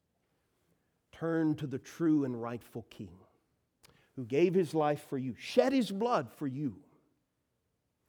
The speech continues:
Be baptized in his name for the forgiveness of your sins. And you'll receive the gift of the Holy Spirit,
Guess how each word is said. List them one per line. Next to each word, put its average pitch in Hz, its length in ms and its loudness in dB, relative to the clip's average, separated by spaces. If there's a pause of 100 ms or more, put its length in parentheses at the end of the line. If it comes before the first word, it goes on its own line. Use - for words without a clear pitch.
(680)
Be 220 180 6
baptized 175 760 6
in 151 140 0
his 147 340 4
name 175 320 6
for 156 160 -2
the 139 100 -2
forgiveness 151 640 0
of 127 120 -6
your 131 140 -4
sins. 117 600 -10 (1300)
And 113 120 -12
you'll 160 200 4
receive 151 500 -2
the 120 80 -6
gift 139 340 -4
of 127 140 -4
the 127 100 -4
Holy 127 340 -6
Spirit, 104 440 -14